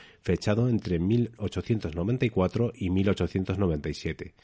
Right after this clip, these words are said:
Pese a que la fuente de inspiración alude claramente al Kalevala, mucho se ha especulado con las segundas lecturas de esta obra.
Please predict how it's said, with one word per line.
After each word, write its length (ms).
Pese 200
a 40
que 120
la 100
fuente 320
de 60
inspiración 520
alude 420
claramente 540
al 120
Kalevala, 640
mucho 640
se 140
ha 40
especulado 640
con 140
las 180
segundas 440
lecturas 480
de 80
esta 180
obra. 360